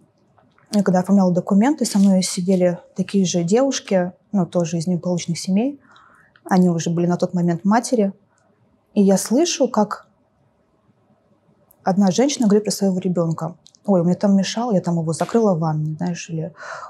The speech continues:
ой, я там вот вы-, выпила, там отдала соседке». И я думаю: «Боже, что ж ты делаешь?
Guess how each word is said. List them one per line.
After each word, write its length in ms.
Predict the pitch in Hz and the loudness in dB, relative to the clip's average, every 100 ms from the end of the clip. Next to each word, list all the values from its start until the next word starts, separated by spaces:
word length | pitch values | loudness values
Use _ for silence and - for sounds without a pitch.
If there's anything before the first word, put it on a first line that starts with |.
| - - | -12 -4
ой, 180 | 147 | -2
я 80 | 147 | -2
там 200 | 151 175 | -2 0
вот 240 | 165 151 - | -2 -4 -4
вы-, 260 | 180 202 | -2 -2
выпила, 680 | 170 240 269 240 180 165 160 - - - _ _ | 0 0 0 0 2 2 -2 -10 -20 -20 _ _
там 160 | 170 170 | -2 0
отдала 340 | 156 175 185 | 2 2 2
соседке». 720 | 175 175 - 254 247 - 185 175 _ - - _ _ - | 0 -4 0 0 -2 -2 -4 -4 _ -20 -20 _ _ -2
И 80 | |
я 100 | 175 190 | 2 4
думаю: 280 | 208 190 | 4 4
«Боже, 280 | 160 208 190 | 2 0 0
что 200 | 151 254 | -2 -6
ж 60 | 269 | -2
ты 120 | 220 | -2
делаешь? 680 | 156 170 160 151 156 - _ | 0 0 0 -2 -6 -10 _